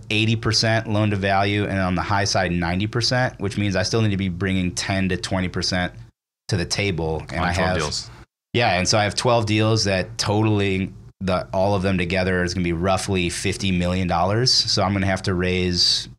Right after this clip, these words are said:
Speaker 1: what, like, five
Speaker 2: Five to
Speaker 1: to
Speaker 2: ten million.
Speaker 1: ten million dollars. And that's, like, every quarter, right? So it's, it, that's the biggest issue. And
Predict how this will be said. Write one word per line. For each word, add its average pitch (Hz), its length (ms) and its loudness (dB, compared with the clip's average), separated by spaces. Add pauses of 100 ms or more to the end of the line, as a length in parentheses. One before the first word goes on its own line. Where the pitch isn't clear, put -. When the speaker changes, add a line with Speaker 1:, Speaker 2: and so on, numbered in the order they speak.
(160)
Speaker 1:
what, 85 280 -2 (120)
like, 82 200 -4 (300)
five 98 600 2
Speaker 2:
Five - 20 -4
to - 0 -
Speaker 1:
to - 80 0
Speaker 2:
ten 104 80 4
million. 92 180 2
Speaker 1:
ten 98 220 2
million 92 280 2
dollars. 87 580 2 (580)
And 90 280 0
that's, 110 220 2
like, 98 280 0 (300)
every 117 320 2
quarter, 110 520 0
right? 117 460 0
So 113 300 2
it's, - 400 -2
it, 107 240 -4
that's 135 220 0
the 160 80 0
biggest 135 300 0
issue. 135 460 0
And 123 300 2